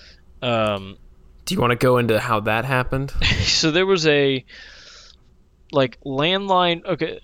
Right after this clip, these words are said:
Speaker 1: let me see if I get this right. There's a landline phone that her mom would keep, like, stretched across the house,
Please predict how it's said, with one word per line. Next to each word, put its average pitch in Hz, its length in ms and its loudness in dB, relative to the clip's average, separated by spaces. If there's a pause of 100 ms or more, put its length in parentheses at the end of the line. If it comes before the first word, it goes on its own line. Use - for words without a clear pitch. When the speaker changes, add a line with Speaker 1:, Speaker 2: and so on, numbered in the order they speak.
(260)
Speaker 1:
let 143 60 -16
me 139 40 -10
see 147 140 -4
if 131 60 2
I 127 80 2
get 117 60 -2
this 113 160 -4
right. 104 100 -2
There's 113 160 -4
a 123 40 -4
landline 180 540 0
phone 131 680 -2 (100)
that 127 460 -2
her 127 180 -10
mom 127 360 -2
would 123 140 -4
keep, 127 300 -8
like, 107 200 -2
stretched - 580 -2
across 135 400 -4
the 110 140 -8
house, - 600 -6